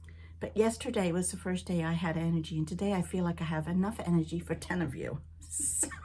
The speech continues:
Let me get back to where I was. Ah! I finished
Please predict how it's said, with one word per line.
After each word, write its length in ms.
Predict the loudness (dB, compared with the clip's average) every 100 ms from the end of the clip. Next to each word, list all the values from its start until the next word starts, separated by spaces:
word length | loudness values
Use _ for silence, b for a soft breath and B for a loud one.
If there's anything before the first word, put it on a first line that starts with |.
| -8 -4 -4 -6 -16 -16 -14 B B B B -14 2
Let 220 | 8 8
me 100 | 8
get 200 | 6 8
back 280 | 8 6 0
to 80 |
where 220 | 0 2 2
I 80 |
was. 540 | 0 0 2 2 0 -6 -6 4
Ah! 360 | 8 8 6 2 -4 B B B B -20 -10 2
I 340 | 6 8 6 0
finished 720 | 0 8 8 8 6 0 -8